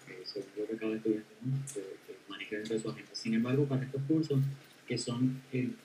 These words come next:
altamente presenciales y sobre todo que dependen de conferencias, pues necesitan, eh, trabajar con una estrategia que sea sincrónica, eh, para entonces transmitir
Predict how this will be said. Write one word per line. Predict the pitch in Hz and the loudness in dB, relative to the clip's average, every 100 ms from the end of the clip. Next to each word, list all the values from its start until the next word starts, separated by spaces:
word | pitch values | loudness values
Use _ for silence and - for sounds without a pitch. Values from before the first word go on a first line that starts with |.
| - | -8
altamente | 120 127 131 135 143 | -4 4 8 8 8
presenciales | 139 139 139 - 147 147 | 8 8 4 2 2 6
y | 135 | 6
sobre | 139 - | 4 2
todo | - 127 | 0 2
que | 135 | 4
dependen | 123 113 110 117 | 2 0 -2 -2
de | 131 | -2
conferencias, | 139 147 165 - 143 139 139 - - | -4 -4 -4 0 4 4 4 -2 -2
pues | 127 | 2
necesitan, | 120 127 123 - 139 139 123 120 - - - | 4 4 2 2 4 6 4 2 -4 -16 -4
eh, | 110 113 110 107 104 | 4 6 8 6 4
trabajar | 107 107 104 104 101 - | 2 -2 -2 -4 -8 -4
con | 120 | 0
una | 127 127 131 | 6 10 10
estrategia | 135 135 135 131 135 | 8 6 6 6 6
que | 135 | 4
sea | 131 131 139 | 2 4 6
sincrónica, | 135 117 110 - 101 - - - - - - - | 6 2 -6 -6 -6 -8 -18 -20 -20 -20 -16 -8
eh, | - 101 - | -6 -6 -8
para | 95 95 | -10 -10
entonces | - - - | -8 -8 -2
transmitir | 127 127 127 123 123 | 4 8 8 6 0